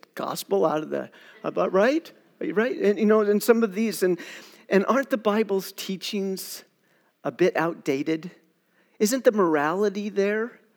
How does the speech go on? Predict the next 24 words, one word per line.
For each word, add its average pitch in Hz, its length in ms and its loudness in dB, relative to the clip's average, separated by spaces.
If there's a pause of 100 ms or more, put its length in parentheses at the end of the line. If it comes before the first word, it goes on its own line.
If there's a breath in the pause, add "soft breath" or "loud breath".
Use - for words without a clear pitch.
(560)
I 170 60 -2
mean, 185 340 -2 (240)
slavery, 170 640 -2
come 190 260 -8
on, 170 420 -8 (100)
really? 240 480 -8 (1400)
And 165 160 -2
this 151 120 -2
chauvinism 175 920 -2
that's - 240 -12
in 143 100 -8
the 131 80 -12
Bible, 123 460 -14
what, 185 280 -8
what's 208 280 -6
up 269 160 -8
with 208 160 -4
that? 160 400 -6 (1300 loud breath)
And 208 160 4
if 233 120 0
the 202 80 4
Bible 233 560 2
is 175 160 2
true, 180 540 2